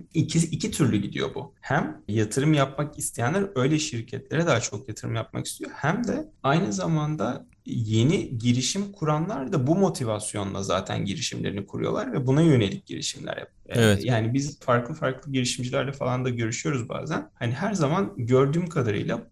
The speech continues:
Speaker 1: bu bakış açısıyla toplumsal bir problemi ya da çevresel bir problemi çözmeye çalışıyorlar zaten. Genellikle bu çok büyük bir şey. Hani akım. O yüzden ister istemez zaten oraya hani hepsi kayacak.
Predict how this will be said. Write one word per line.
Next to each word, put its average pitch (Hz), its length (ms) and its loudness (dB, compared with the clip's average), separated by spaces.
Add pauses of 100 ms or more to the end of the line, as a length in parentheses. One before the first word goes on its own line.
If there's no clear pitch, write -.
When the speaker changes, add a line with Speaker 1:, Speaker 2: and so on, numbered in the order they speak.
Speaker 1:
bu 185 140 0
bakış - 260 2
açısıyla 156 580 -4
toplumsal 156 640 -2
bir 127 180 -2 (140)
problemi 117 480 2
ya 123 120 4
da 117 100 2
çevresel 123 600 2
bir 123 100 -6
problemi 131 420 -2
çözmeye 107 440 -2
çalışıyorlar - 540 -4
zaten. - 480 -6 (100)
Genellikle 135 800 0 (120)
bu 139 480 2
çok - 280 -4
büyük 135 380 2
bir - 200 -4
şey. - 420 -6 (160)
Hani 117 340 -4
akım. - 460 0 (420)
O 147 120 2
yüzden 165 200 2
ister 190 340 2
istemez 113 500 0
zaten 107 280 -2
oraya 117 540 2
hani 120 200 -2
hepsi 143 400 0
kayacak. 139 540 2